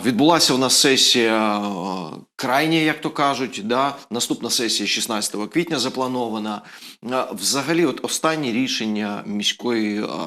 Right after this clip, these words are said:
ради, виділення коштів. Ми знаємо, що багато коштів все ж таки виділяється на З С У, підтримка є З С У. Може, вона не повністю така, як хотілось би, але все ж таки вона є, ця підтримка. І люди, які стоять біля мерії,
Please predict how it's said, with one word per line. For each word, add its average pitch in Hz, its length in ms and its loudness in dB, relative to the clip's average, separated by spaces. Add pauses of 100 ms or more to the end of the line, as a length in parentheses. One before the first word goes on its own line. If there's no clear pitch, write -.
ради, 113 460 0 (120)
виділення 143 600 2
коштів. 107 460 -2
Ми 131 120 2
знаємо, 135 320 2
що 120 140 0
багато 135 300 2
коштів 110 320 -2
все - 180 2
ж - 80 -4
таки - 240 -6 (340)
виділяється 123 560 4
на 98 140 -2
З 101 80 2
С 120 200 4
У, 185 380 8 (300)
підтримка 123 520 4
є 135 280 6
З 156 80 4
С 151 220 6
У. 143 280 4 (320)
Може, 151 420 6
вона 139 240 6
не 131 80 6
повністю 123 500 6
така, 131 280 2
як 113 180 2
хотілось 160 480 6
би, 143 180 4
але 120 160 4
все 123 160 2
ж - 100 0
таки 117 160 -2
вона 120 240 4
є, 123 240 6
ця 101 180 0
підтримка. 165 580 2 (340)
І 131 100 6
люди, 135 300 8
які 110 300 2
стоять 107 540 2
біля 101 300 4
мерії, 101 640 2